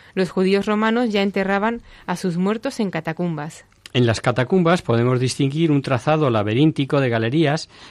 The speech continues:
Speaker 2: que a veces se ensancha formando cámaras decoradas con pintura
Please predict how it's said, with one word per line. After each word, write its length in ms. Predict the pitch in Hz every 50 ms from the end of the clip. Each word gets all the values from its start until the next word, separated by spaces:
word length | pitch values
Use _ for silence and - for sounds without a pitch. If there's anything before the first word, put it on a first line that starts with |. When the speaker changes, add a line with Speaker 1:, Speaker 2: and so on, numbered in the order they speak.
| - _
Speaker 2:
que 100 | - 143
a 40 | 151
veces 440 | 170 180 170 - 185 185 180 - -
se 220 | - - - 131
ensancha 640 | 123 117 110 - - 160 165 156 - 139 135 147 - - -
formando 640 | - - 123 113 113 127 131 135 131 131 135 127 - _
cámaras 560 | - 147 147 139 127 120 120 131 135 - - - - - - - _
decoradas 520 | - 117 110 123 123 131 147 156 160 -
con 160 | - 143 127
pintura 580 | 110 - 123 113 107 - 147 151 143 139 143 151